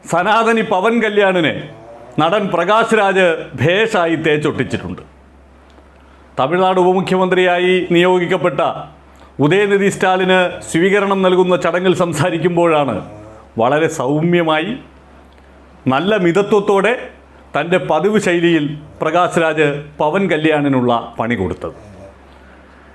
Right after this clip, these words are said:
കള്ളന്മാരെ സൂക്ഷിക്കുക എന്നൊക്കെയുള്ള ബോർഡ് നമ്മൾ സാധാരണ വണ്ടിയിലും ആളുകൾ കൂടുന്ന ഇടങ്ങളിലുമൊക്കെ സ്ഥാപിക്കാറുണ്ട്. അങ്ങനെ ബോർഡ് സ്ഥാപിക്കുന്നത് മൂലം കള്ളന്മാർക്ക്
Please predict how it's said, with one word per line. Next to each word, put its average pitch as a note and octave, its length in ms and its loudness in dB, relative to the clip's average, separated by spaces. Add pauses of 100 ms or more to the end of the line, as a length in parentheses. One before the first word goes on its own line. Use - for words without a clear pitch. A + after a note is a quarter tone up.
(280)
കള്ളന്മാരെ C4 600 2
സൂക്ഷിക്കുക A#3 760 2
എന്നൊക്കെയുള്ള G#3+ 600 2
ബോർഡ് F#3+ 680 0 (240)
നമ്മൾ G#3+ 220 -2
സാധാരണ G#3 760 0
വണ്ടിയിലും G3 680 2
ആളുകൾ G3+ 360 4
കൂടുന്ന F#3+ 320 4
ഇടങ്ങളിലുമൊക്കെ F3+ 720 2 (100)
സ്ഥാപിക്കാറുണ്ട്. C#3 680 -2 (680)
അങ്ങനെ G#3+ 400 0
ബോർഡ് G3 440 4
സ്ഥാപിക്കുന്നത് A#3+ 640 2
മൂലം G#3 440 0 (760)
കള്ളന്മാർക്ക് B3 920 2